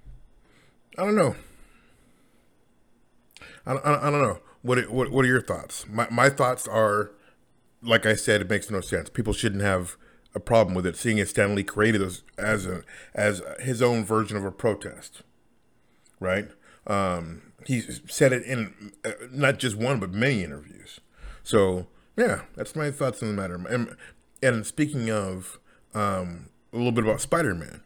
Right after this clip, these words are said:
you know, I thought that Sony made the right call by, by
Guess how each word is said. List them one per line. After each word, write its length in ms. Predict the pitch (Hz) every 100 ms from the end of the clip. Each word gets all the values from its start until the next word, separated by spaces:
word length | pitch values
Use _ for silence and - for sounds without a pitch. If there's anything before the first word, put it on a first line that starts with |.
| - - -
you 100 | 117
know, 180 | 107 98
I 160 | 101 131
thought 480 | - 117 113 -
that 300 | 120 107 101
Sony 400 | - - 117 117
made 260 | 110 107 98
the 80 | 101
right 260 | 104 101
call 340 | - 113 110 98
by, 560 | 82 92 90 90 92 - - - _
by 420 | - 101 98 95